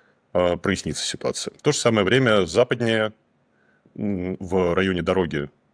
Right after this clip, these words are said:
между Константиновкой и Покровском, э, расширяется российский прорыв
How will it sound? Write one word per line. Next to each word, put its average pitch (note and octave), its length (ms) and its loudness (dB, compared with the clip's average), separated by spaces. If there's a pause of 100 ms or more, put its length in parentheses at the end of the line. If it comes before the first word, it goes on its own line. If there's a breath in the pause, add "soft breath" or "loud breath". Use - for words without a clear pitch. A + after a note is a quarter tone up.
(220)
между G#2+ 300 2
Константиновкой A2 560 0
и - 40 -6
Покровском, C#3 640 0
э, G2+ 180 4 (420)
расширяется A#2 560 4
российский - 340 -4
прорыв A2+ 420 0